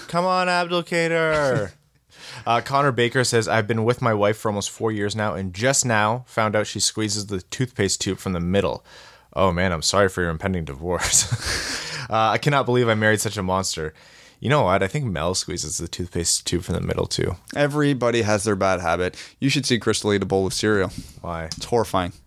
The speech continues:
Speaker 1: What does she do?
Speaker 2: I've got a picture of it. You will not believe how she pours her cereal.
Speaker 1: She doesn't pour out milk first.
Speaker 2: No, she doesn't. She pours it in the correct order. It's just that the, uh, milk to cereal ratio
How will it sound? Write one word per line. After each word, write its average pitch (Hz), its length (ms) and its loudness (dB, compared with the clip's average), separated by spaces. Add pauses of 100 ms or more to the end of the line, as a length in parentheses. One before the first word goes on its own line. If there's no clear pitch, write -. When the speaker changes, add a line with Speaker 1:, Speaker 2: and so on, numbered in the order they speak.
(200)
Speaker 1:
What 107 100 -8
does - 80 -10
she 98 80 -6
do? 95 280 -4
Speaker 2:
I've 110 120 0
got 131 100 2
a 117 40 0
picture - 320 0
of 92 80 -2
it. 87 100 -2
You 110 100 0
will 110 80 2
not 113 180 4
believe 104 240 0
how 110 100 -2
she - 160 -4
pours 101 260 -4
her 98 100 -2
cereal. 95 360 -2 (720)
Speaker 1:
She - 140 2
doesn't 98 220 4
pour 87 180 4
out 67 80 0
milk 76 240 -6
first. - 360 -4
Speaker 2:
No, 143 140 2
she 131 140 2
doesn't. 143 340 2
She 117 240 2 (380)
pours 156 400 2
it 127 100 2
in 120 100 4
the 110 80 4
correct 120 440 0
order. 117 400 2
It's 110 220 -2
just - 280 0
that 110 300 2
the, 104 380 0 (580)
uh, 104 240 2
milk 117 420 2
to - 220 -2
cereal 117 600 2
ratio 120 720 0